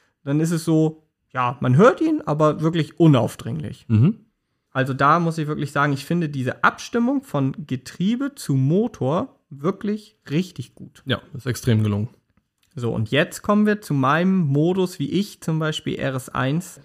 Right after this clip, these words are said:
Speaker 1: konfiguriert hab. Und da, äh, wir sind ja nun ein bisschen länger gefahren,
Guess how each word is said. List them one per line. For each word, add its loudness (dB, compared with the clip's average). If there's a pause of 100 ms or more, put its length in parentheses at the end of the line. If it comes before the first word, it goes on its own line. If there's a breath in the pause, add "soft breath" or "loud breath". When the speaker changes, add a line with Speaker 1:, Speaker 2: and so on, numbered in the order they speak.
Speaker 1:
konfiguriert -6
hab. -4
Und -2
da, 2 (380 loud breath)
äh, -2
wir -4
sind -2
ja 0
nun 0
ein 0
bisschen -6
länger -2
gefahren, -4